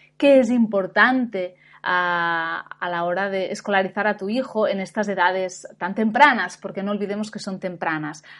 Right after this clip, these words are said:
La escolariz-, escolarización es obligatoria a partir de los seis y antes los niños son pequeños. Y esto quiere decir que, bueno, pues hay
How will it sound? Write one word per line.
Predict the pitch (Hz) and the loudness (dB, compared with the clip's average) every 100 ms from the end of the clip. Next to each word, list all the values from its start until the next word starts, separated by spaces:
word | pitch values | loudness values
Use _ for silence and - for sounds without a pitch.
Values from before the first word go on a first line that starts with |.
| - | -4
La | 180 | -4
escolariz-, | 175 196 185 180 175 _ | -4 -4 -2 -2 -4 _
escolarización | - 196 - 196 185 180 185 208 214 | -10 -8 -2 0 0 -6 -10 -4 -4
es | 208 | -2
obligatoria | 196 190 180 202 208 | -4 -4 -4 -4 -6
a | |
partir | 180 - 185 | -6 -12 -10
de | 185 | -10
los | 143 - | -10 -6
seis | 240 277 349 - _ _ _ _ _ _ _ - - - - - | 0 0 0 -6 _ _ _ _ _ _ _ -20 -20 -20 -20 -8
y | 220 | 0
antes | 196 196 214 233 | 2 2 -4 -4
los | 202 190 | -4 -6
niños | 196 226 | -6 -6
son | 233 240 | -4 0
pequeños. | 269 320 294 190 170 - _ - _ | 0 2 0 0 -6 -16 _ -20 _
Y | - 247 254 262 285 262 - | -6 -2 0 0 0 -4 -4
esto | 208 202 - 233 | -6 -6 -6 -4
quiere | 226 196 | -2 0
decir | 220 220 359 370 | -2 -2 -2 -2
que, | 240 240 349 - | -2 0 0 -2
bueno, | 220 220 240 - | -2 0 0 0
pues | 254 | 0
hay | 214 208 233 | 4 2 0